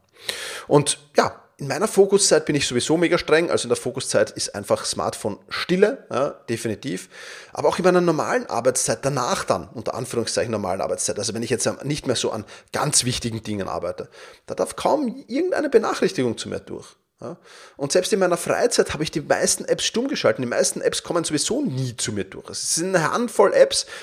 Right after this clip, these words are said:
oder vielleicht zwei Handvoll Apps, die in den verschiedenen Szenarien, dazu kommen wir dann gleich noch, zu mir durchkommen. Und das war's auch schon wieder. Ja. Und dann neben den unkontrollierten Nachrichten, Social Media und Spiele, wir haben's gerade besprochen,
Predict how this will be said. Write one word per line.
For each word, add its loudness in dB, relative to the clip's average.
oder -2
vielleicht -2
zwei 8
Handvoll 6
Apps, 10
die 2
in -2
den 4
verschiedenen 2
Szenarien, 2
dazu 6
kommen 2
wir 2
dann 0
gleich -2
noch, 0
zu -2
mir 4
durchkommen. -4
Und -2
das 2
war's -2
auch -10
schon -10
wieder. -16
Ja. -16
Und 4
dann 6
neben 0
den 4
unkontrollierten 2
Nachrichten, -2
Social -2
Media -2
und -2
Spiele, -6
wir 2
haben's -6
gerade 0
besprochen, -6